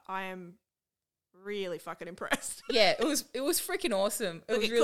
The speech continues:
Speaker 1: could have
Speaker 2: really
Speaker 1: been,
Speaker 2: cool.
Speaker 1: but I, I just felt like maybe there was, like, a little ramp there or something that you couldn't see 'cause they didn't show
Speaker 2: Possibly.
Speaker 1: that side of the car.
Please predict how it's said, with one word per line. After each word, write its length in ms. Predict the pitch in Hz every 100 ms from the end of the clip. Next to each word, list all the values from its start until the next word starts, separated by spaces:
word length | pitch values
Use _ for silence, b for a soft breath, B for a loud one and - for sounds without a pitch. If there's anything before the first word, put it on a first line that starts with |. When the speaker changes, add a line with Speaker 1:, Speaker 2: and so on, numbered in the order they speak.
| 302
Speaker 1:
could 20 |
have 100 | -
Speaker 2:
really 120 | 277
Speaker 1:
been, 80 | 311
Speaker 2:
cool. 60 | 277
Speaker 1:
but 100 | 247
I, 280 | 233 214
I 40 | 220
just 220 | 233 -
felt 160 | 240 247
like 180 | 226 214
maybe 260 | 202 202
there 120 | 196
was, 120 | 185 185
like, 180 | 180
a 40 | 180
little 240 | 180 180
ramp 320 | 170 165 170 -
there 200 | 170 170
or 40 |
something 420 | 175 180 160 160 165
that 120 | -
you 80 | 185
couldn't 240 | 180 -
see 220 | - 147
'cause 160 | 175 180
they 100 | 220
didn't 140 | 403
show 80 | 240
Speaker 2:
Possibly. 200 | 254 185
Speaker 1:
that 120 | 170 180
side 180 | 214
of 60 | 165
the 60 | 165
car. 380 | - 185 151